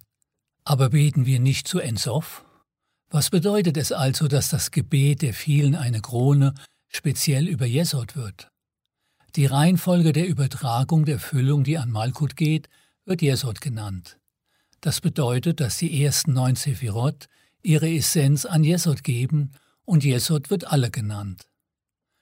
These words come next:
Daraus folgt, dass wir immer aus der Perspektive des Gebenden und des Empfängers der Fülle sprechen,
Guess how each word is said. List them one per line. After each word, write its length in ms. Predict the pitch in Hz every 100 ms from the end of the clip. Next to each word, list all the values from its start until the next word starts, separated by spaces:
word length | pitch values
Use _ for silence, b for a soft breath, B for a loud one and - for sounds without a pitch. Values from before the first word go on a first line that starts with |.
| _ _ _ -
Daraus 460 | 131 123 123 175
folgt, 640 | - 175 139 104 - - _ _ _ _ _
dass 220 | - -
wir 140 | 165 165
immer 300 | 175 185 190
aus 180 | 175 -
der 140 | 156
Perspektive 760 | - 170 - 139 - 147 143
des 280 | 143 110 -
Gebenden 640 | 139 117 123 139 180 170 b b b b b
und 240 | 165 160
des 180 | 175 170
Empfängers 760 | 165 135 - 135 147 165 - - b b b -
der 120 | 190
Fülle 300 | - 180 123
sprechen, 580 | - - 117 - 101